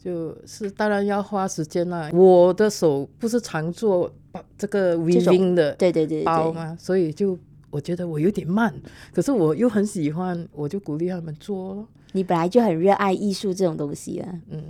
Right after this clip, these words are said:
Speaker 1: 只要是 art and craft，
Speaker 2: 你都非常喜欢。
Speaker 1: 我都，我都会，like，just go into it。
Speaker 2: 嗯。
Speaker 1: 我以前帮人家做指甲也是。
Speaker 2: 哦，你还做过美甲？
Speaker 1: 是。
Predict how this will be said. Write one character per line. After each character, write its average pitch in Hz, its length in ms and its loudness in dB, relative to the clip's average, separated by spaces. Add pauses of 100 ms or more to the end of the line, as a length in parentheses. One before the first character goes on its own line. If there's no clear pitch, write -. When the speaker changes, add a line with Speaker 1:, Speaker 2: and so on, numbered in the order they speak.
Speaker 1:
只 175 100 4
要 220 100 6
是 214 480 2
art - 140 -2
and 151 160 -8
craft， - 400 -6 (540)
Speaker 2:
你 170 100 -4
都 175 140 0
非 165 160 0
常 160 200 -4
喜 - 140 -10
欢。 156 60 0
Speaker 1:
我 - 20 0
都， 180 400 -2
我 156 100 -6
都 180 280 -6
会， 175 280 -2
like，just - 600 -8
go 156 180 2
into 135 280 -10
it。 - 160 -18 (300)
Speaker 2:
嗯。 165 360 -4 (220)
Speaker 1:
我 165 120 -2
以 175 80 -2
前 214 380 0 (240)
帮 208 240 0
人 180 140 0
家 190 220 -2
做 190 260 -2
指 151 200 -10
甲 147 280 -4
也 156 120 -2
是。 - 280 -12 (320)
Speaker 2:
哦， 277 100 2
你 277 80 2
还 269 80 2
做 330 140 4
过 311 80 6
美 214 180 6
甲？ 160 460 2
Speaker 1:
是。 311 360 -2